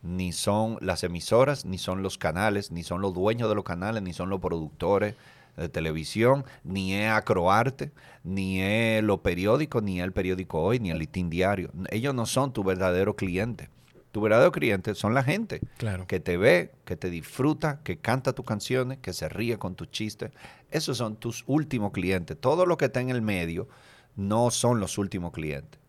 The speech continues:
Speaker 1: Eso es, eso es
Speaker 2: Son parte del proceso.
Speaker 1: son parte del proceso, pero al final tú quieres llegar ahí abajo.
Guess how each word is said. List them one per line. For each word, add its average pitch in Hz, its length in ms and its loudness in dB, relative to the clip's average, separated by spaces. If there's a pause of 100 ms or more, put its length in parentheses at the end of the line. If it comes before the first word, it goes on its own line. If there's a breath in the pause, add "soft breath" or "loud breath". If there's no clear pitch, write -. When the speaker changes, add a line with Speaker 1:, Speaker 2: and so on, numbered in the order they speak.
(140)
Speaker 1:
Eso 104 380 0
es, 107 260 0
eso 101 320 -2
es - 220 -4 (160 loud breath)
Speaker 2:
Son - 180 -4
parte 147 240 2
del 143 120 2
proceso. 135 420 -2
Speaker 1:
son 87 160 -2
parte 85 260 0
del 90 140 0
proceso, 90 420 -4
pero 87 140 0
al 90 100 0
final 98 300 -2
tú 92 80 -8
quieres 98 240 0
llegar 92 280 2
ahí 101 240 2
abajo. 73 360 -4